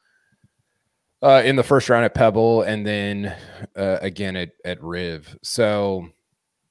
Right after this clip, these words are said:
I don't know. I think in the same way that F-, Tony Finau had one bad hole in the first round in Mexico and bounced all the way back to a top,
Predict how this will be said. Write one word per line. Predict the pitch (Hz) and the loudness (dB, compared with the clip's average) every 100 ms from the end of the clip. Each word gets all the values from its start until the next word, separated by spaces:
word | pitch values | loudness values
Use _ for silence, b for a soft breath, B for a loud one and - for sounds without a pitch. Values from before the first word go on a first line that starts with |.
| _ - | _ -8
I | 95 | -4
don't | 98 87 | -4 -6
know. | 87 | -6
I | 95 101 | -4 -4
think | 113 107 - - | -6 -8 -12 -12
in | 113 110 | -10 -8
the | 101 | -6
same | - 117 117 | -2 -2 0
way | 110 107 | -2 -2
that | 101 92 | -4 -6
F-, | - - _ _ | -12 -20 _ _
Tony | - 107 | -6 -6
Finau | 95 113 104 101 | -6 -8 -4 -4
had | 98 98 | -2 -4
one | 98 101 | -4 -4
bad | 98 98 92 | -2 -2 -2
hole | 95 95 | -2 -2
in | |
the | 90 | -6
first | - 98 - | -6 -6 -4
round | 92 92 90 90 - _ _ _ _ _ _ _ - | -6 -4 -6 -10 -16 _ _ _ _ _ _ _ -12
in | 95 | -8
Mexico | 92 90 - 101 95 | -6 -6 -6 -4 -4
and | 90 | -4
bounced | 87 90 - | -4 -4 -2
all | 90 | -2
the | 90 | -2
way | 87 | -4
back | 82 87 85 | -2 -4 -4
to | - | -6
a | 87 | -6
top, | - 92 85 | -2 -2 -2